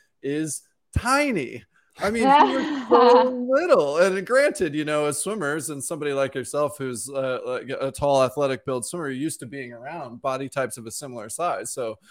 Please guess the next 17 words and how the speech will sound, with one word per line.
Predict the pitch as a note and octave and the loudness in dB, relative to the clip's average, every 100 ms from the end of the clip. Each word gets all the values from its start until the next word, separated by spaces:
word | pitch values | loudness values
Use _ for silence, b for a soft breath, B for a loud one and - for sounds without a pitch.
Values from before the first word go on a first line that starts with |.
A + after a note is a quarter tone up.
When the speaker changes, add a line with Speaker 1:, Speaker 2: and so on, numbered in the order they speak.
| B B | B B
Speaker 1:
when | D#3 D#3 | -8 -4
you're | C3 | -2
around | C#3 F3 D#3+ | 0 0 0
other | C#3 B2 | -2 -4
people, | - - - C3+ B2 B2 - | -6 -8 -2 0 0 -2 -4
uh, | C3+ C3 | -8 -6
that | C3+ C3 | -6 -4
are | A#2+ B2 A#2 | -2 -2 -4
maybe | C3 C3 | -4 -2
of, | B2 B2 | -2 -2
like, | B2+ | -4
a | A#2+ | -2
more | A#2 A#2+ B2+ | -4 -6 -8
normal | B2 C3+ C3 A#2 | -8 -8 -8 -6
height, | B2 E3+ B2 | 0 0 0
it's | B2 B2 | -4 -8
like, | C3 A2 | -6 -6